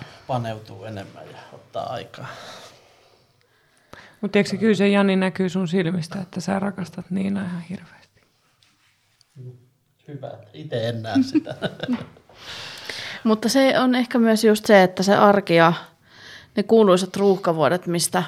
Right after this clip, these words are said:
Speaker 3: puhutaan, ruuhkavuodet m-, m-, on niinku vähän jopa ärsyttävä sana, <laughs> siis
Speaker 2: No.
Speaker 3: koska sehän on myös elämää.
Speaker 2: Mm.
Speaker 3: Ja se on se tietty vaihe elämää, mutta tota,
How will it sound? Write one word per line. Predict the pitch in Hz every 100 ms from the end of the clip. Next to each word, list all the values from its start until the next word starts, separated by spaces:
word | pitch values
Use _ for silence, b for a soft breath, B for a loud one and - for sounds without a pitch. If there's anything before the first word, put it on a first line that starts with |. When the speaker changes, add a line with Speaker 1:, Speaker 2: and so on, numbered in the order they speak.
| -
Speaker 3:
puhutaan, | 175 180 180 175 185 -
ruuhkavuodet | 208 214 214 170 165 -
m-, | 185 -
m-, | - -
on | 196 196
niinku | 185 185 - 196 B B B B
vähän | 254 254
jopa | 226 214 196
ärsyttävä | 202 170 165 - - 180
sana, | - 190 220 -
<laughs> |
siis | 226
Speaker 2:
No. | 175 175
Speaker 3:
koska | 240 -
sehän | 247 247
on |
myös | 214 202
elämää. | 190 175 131 104 214 202
Speaker 2:
Mm. | 180 151 147 B B
Speaker 3:
Ja | 180
se | 190
on | 180 - -
se | -
tietty | 185 196 190 190
vaihe | 185 190 175 -
elämää, | 170 156 151 214 208
mutta | 208 175 - 180
tota, | 180 180 175